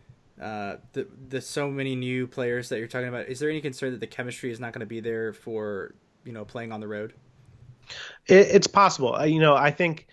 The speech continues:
Speaker 2: more than, uh, chemistry, I think it's really a matter of experience, because it's difficult to go into any environment and try to assert yourself. And the Red Bull system is so much about being the team that is in charge of the game. They really wanna boss the game.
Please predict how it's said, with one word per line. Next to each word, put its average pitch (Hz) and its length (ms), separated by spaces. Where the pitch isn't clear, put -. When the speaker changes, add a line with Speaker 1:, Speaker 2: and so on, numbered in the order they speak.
Speaker 2:
more 165 300
than, 170 400
uh, 123 240
chemistry, 131 600
I 117 120
think 123 280
it's - 160
really 131 400
a 131 100
matter 120 340
of 110 100
experience, 110 720
because 123 460
it's - 240
difficult 151 420
to 135 60
go 127 140
into 117 160
any 123 180
environment 113 560
and 117 800
try 131 240
to 131 60
assert 135 400
yourself. 117 480
And 123 300
the 127 120
Red 131 180
Bull 131 120
system 135 340
is 104 100
so 131 260
much 123 280
about 110 400
being 127 280
the 113 100
team 117 320
that 110 180
is 107 140
in 117 180
charge 110 300
of 104 80
the 104 60
game. 104 240
They 104 100
really 117 220
wanna 110 200
boss 104 300
the 113 80
game. 110 280